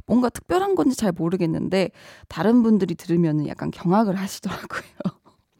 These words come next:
<laughs> 네, 어, 선미와 동희 변혜편 들려드렸는데 참 우리 동희, 승동이가 보고 싶네요. 네. 네, 공칠일칠님,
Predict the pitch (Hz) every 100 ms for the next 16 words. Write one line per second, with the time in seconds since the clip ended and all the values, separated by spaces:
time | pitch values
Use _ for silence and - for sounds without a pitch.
0 | _ _ - - - - - 453 302 -
1 | 208 196 180 175 - - - - - 320
2 | 359 349 254 214 220 202 202 214 220 233
3 | 214 180 - - 185 202 220 214 202 180
4 | 175 196 185 - 233 202 - - - -
5 | - 208 214 226 277 277 269 247 190 185
6 | 196 208 214 196 185 180 214 220 170 214
7 | 214 _ _ _ _ _ - - - -
8 | - - 190 - 277 330 - 349 339 -
9 | 220 220 - 247 202 233 330